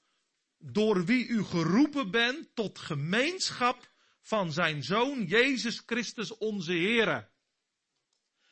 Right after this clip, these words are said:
Dus een christen is geroepen tot gemeenschap. Een moeilijk woord, kinderen. Jongeren, een moeilijk woord. Maar eigenlijk betekent dat relatie.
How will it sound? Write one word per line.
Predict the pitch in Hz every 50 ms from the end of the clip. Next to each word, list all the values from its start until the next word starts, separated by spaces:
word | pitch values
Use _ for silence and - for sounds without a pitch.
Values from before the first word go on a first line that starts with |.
| _ _ _ _ _ _
Dus | - 147 220 302 - - - - - - _ _ _ _ _ _ _ _ _ _ _ _
een | - 185 185 185
christen | - 262 311 392 - - - - 339 320 370 -
is | - 254 240 -
geroepen | - - 190 185 196 254 320 320 330 294 311 269 247 - - _ _ _ _ _ _ _ _ _ -
tot | - 240 233 - -
gemeenschap. | - - - 220 220 240 294 339 370 339 226 - - - 208 165 - - - _ _ _ _ _ _
Een | - 156
moeilijk | 175 262 269 262 185
woord, | 196 208 196 180 180
kinderen. | - 175 156 143 131 127 113 107 - _ _ _ _ _ _ _ _ _ _ _ _ _ _
Jongeren, | - 151 165 147 143 139 135 143
een | 143
moeilijk | 147 202 277 262 247 -
woord. | 185 185 170 147 - - _ _ _ _ _ _ _ _ _
Maar | - 160 165 170 -
eigenlijk | 175 196 220 190 202 202
betekent | - 208 - 202 202 185
dat | 190 185 -
relatie. | 170 180 180 185 196 196 196 175 - - - 147 113 95 -